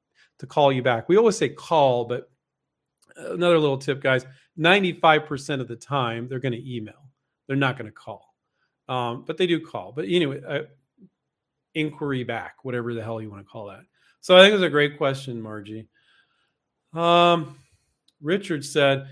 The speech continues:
I was taking photos of my prototype, uh, with my cell phone to look up on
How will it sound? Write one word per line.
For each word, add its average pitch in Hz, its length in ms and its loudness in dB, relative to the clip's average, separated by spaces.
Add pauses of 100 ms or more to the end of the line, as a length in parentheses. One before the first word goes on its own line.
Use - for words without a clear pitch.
(200)
I - 40 -2
was 151 140 -2
taking 240 300 2
photos 185 400 0
of 170 60 -4
my 147 120 0
prototype, 151 800 0 (600)
uh, 131 580 0 (400)
with 180 300 -2
my 165 180 0
cell 175 460 -4
phone 135 400 -6
to 139 100 -10
look 151 300 -2
up 151 300 -4
on 131 600 -2